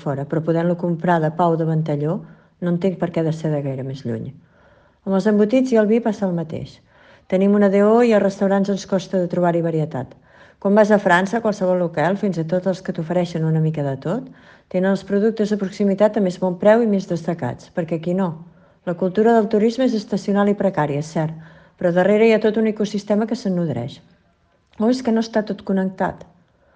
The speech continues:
El cas de l'hotel en qüestió ve determinat per uns amos que són foranis i el tenen com a inversió.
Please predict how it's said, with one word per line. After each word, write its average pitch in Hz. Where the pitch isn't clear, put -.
El 180
cas 240
de 254
l'hotel 240
en 202
qüestió 196
ve 220
determinat 190
per 170
uns 170
amos 175
que -
són 226
foranis 185
i 202
el 180
tenen 180
com 175
a 160
inversió. 151